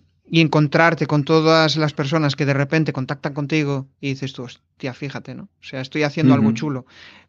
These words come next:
Speaker 1: Pero ahí no nos olvidemos de la frase que decías antes, ¿no? No im-, no le importas casi nada a nadie.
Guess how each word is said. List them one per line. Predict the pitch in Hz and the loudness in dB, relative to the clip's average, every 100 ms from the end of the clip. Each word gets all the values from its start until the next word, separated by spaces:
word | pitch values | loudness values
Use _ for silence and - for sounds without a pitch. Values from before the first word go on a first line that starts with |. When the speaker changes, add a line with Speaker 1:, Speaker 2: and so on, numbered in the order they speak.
| - | 2
Speaker 1:
Pero | 180 175 | 4 6
ahí | 185 220 | 6 6
no | 226 | 6
nos | 214 196 | 6 6
olvidemos | 185 175 196 190 | 4 4 4 4
de | 165 | 2
la | 143 | 2
frase | 165 151 147 | 0 -2 -4
que | 143 | -4
decías | 139 147 135 139 | -4 -2 -4 -4
antes, | 120 123 165 | -10 -12 -8
¿no? | 160 | -4
No | 147 151 | -4 -4
im-, | 151 147 135 | -4 -6 -6
no | 156 | -4
le | 165 | -2
importas | 170 185 196 175 - _ _ _ _ _ _ - - - - | -2 -4 -4 -4 -8 _ _ _ _ _ _ -20 -20 -20 -8
casi | 151 - 160 | -6 -2 0
nada | 175 190 196 | 2 4 2
a | 151 | 0
nadie. | 143 135 120 123 | -4 -6 -8 -14